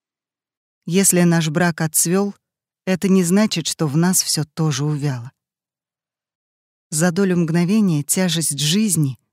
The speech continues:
мира упала с их плеч, и они увидели крупицу новой возможности для них обоих.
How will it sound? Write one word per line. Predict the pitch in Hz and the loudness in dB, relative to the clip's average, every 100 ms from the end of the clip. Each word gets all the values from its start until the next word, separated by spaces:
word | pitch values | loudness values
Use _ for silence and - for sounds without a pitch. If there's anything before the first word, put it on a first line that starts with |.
| - | -4
мира | 170 190 220 196 135 - _ | 2 4 4 2 -2 -6 _
упала | 190 175 196 156 127 | -12 -6 -4 -4 -4
с | - | -6
их | 151 - | -8 -10
плеч, | 143 123 - - _ _ _ - | -10 -10 -12 -18 _ _ _ -4
и | |
они | 170 185 208 | 0 4 4
увидели | 202 175 196 180 170 | 2 0 -2 0 -2
крупицу | - 180 - 185 - 175 | -2 -6 -4 -4 -2 2
новой | 180 190 143 | 4 2 0
возможности | 120 147 160 202 196 151 - - - _ _ _ _ - | -2 -2 0 0 0 -2 -4 -10 -14 _ _ _ _ -4
для | 156 | 0
них | 160 165 151 | 2 0 -2
обоих. | 151 127 120 110 - _ | -6 -6 -10 -12 -18 _